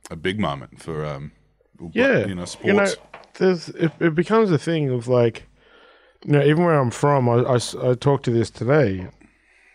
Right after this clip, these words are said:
Speaker 2: You know, where we're from, the, our family from the Cumragunja Mission, like, right on the border of New South Wales and Victoria. From that mission, you've got the Sapphires,
Speaker 1: Mm-hmm.
Speaker 2: William Cooper,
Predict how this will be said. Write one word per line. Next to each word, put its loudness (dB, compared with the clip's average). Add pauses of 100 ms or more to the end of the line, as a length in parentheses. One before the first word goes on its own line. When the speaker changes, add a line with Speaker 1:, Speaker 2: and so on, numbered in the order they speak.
(680)
Speaker 2:
You 2
know, 2
where 4
we're 2
from, -2
the, -2 (1160)
our -2
family 2
from 2
the 2
Cumragunja 0
Mission, -2 (180)
like, -2
right 2
on 2
the 2
border 4
of 0
New 2
South -2
Wales 2
and -2
Victoria. 0 (880)
From 0
that 4
mission, 0
you've -4
got -2 (800)
the -2
Sapphires, 2 (320)
Speaker 1:
Mm-hmm. -14 (880)
Speaker 2:
William 2
Cooper, 2